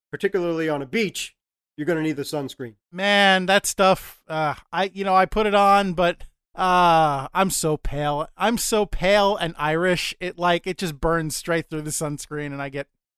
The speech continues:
Speaker 2: I get all red anyway. Uh, sweat it off. I, I, it's, uh, whatever. You don't listen to James. Don't listen to me whine about my biological failings.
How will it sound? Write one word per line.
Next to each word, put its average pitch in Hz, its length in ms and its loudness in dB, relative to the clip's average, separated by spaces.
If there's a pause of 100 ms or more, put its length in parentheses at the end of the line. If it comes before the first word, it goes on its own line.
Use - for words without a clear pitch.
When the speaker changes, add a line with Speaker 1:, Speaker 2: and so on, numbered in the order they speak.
(420)
Speaker 2:
I 185 100 0
get 180 200 2
all 170 160 2
red 165 300 0
anyway. 151 540 -6 (240)
Uh, 160 300 -6
sweat 175 420 -2
it 165 100 -2
off. 151 420 -2
I, 139 120 -6
I, 143 460 -14
it's, - 240 -16
uh, 147 160 -14 (420)
whatever. 165 460 2
You 202 100 0
don't 226 160 2 (440)
listen 277 260 2
to 254 80 0
James. 156 380 0
Don't 226 180 2
listen 240 200 0
to 220 60 2
me 214 140 0
whine 175 420 0
about 170 340 4
my 165 200 -2
biological 147 1000 -2 (100)
failings. 120 400 -6